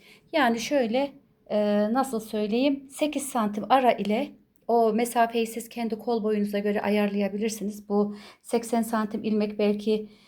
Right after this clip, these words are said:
e, dar veya bol gelebilir ipinizin kalınlığına, inceliğine göre. Ben seksen ilmek başladım. E, manşetini koyacağım yere kadar yetmiş ilmeği düşürdüm. Yetmiş ilmekten sonra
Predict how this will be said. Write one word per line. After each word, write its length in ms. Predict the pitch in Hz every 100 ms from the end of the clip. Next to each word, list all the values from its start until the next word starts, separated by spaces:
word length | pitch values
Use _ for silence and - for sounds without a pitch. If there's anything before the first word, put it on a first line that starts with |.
| _ -
e, 340 | 190 185 185 208
dar 240 | 220 208
veya 360 | 202 185 196 196
bol 200 | 208 208
gelebilir 420 | 214 185 180 220
ipinizin 420 | 202 208 196 196
kalınlığına, 600 | 190 202 202 196 190 185
inceliğine 600 | - 208 208 208 202 202
göre. 360 | 214 180 240 294 - - _
Ben 120 | 330
seksen 420 | 311 302 294 269 226
ilmek 400 | 202 180 180 -
başladım. 600 | 277 - 285 285 320 339 - - _ _ -
E, 260 | 202 202
manşetini 760 | 214 277 311 294 262 240 220 233
koyacağım 540 | 294 285 214 202 202
yere 260 | 247 247 220
kadar 300 | 220 220 269
yetmiş 460 | 254 277 - 208
ilmeği 540 | - 277 269 226 247 277
düşürdüm. 440 | 220 208 190 202
Yetmiş 380 | 254 320 254 -
ilmekten 500 | 285 269 226 - 196
sonra 520 | 202 285 269 226 302